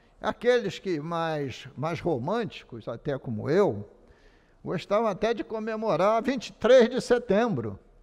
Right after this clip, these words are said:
equinócio da primavera, né? Estação do ano importantíssima,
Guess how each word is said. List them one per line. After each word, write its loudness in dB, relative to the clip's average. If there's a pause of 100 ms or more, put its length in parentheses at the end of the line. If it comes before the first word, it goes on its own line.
(320)
equinócio 2
da 0
primavera, -6 (400)
né? -16 (1500)
Estação -4
do -6
ano -4
importantíssima, -2